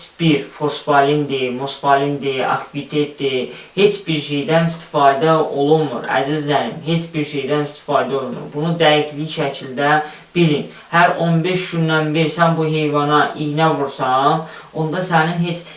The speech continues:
heyvanın dadı da qalmaz. Heyvan həm stresə düşəcək, iki dəqiqədən bir bunlara iynə vurmaq olmaz. Bizim əsas məqsədimiz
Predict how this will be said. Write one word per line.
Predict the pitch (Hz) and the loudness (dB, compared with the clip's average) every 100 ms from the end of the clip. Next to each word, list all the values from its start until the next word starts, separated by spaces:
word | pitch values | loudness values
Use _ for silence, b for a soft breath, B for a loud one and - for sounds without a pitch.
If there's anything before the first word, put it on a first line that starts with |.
| B | B
heyvanın | 160 160 165 165 175 180 | 0 2 4 4 2 0
dadı | 170 156 160 | 4 4 4
da | 156 - | 4 2
qalmaz. | - - - - 143 | 0 -4 -4 -6 -2
Heyvan | 151 165 165 160 | 2 4 4 2
həm | |
stresə | 151 - 151 151 165 147 | -2 -4 -2 2 2 2
düşəcək, | - 117 - - 123 156 - | 0 -6 -2 0 0 -2 -4
iki | - 156 | -2 4
dəqiqədən | 156 143 143 143 | 4 2 -2 -2
bir | 151 156 | -2 -2
bunlara | 151 143 143 | -2 0 0
iynə | 156 147 147 147 | 0 0 0 0
vurmaq | 147 139 147 147 147 | -2 -2 0 4 2
olmaz. | 131 117 - 143 | 2 -4 -8 -10
Bizim | 156 202 175 | -4 0 0
əsas | 175 190 175 | 0 -2 0
məqsədimiz | 165 156 160 151 151 147 151 165 | 0 0 0 0 0 -2 -2 -2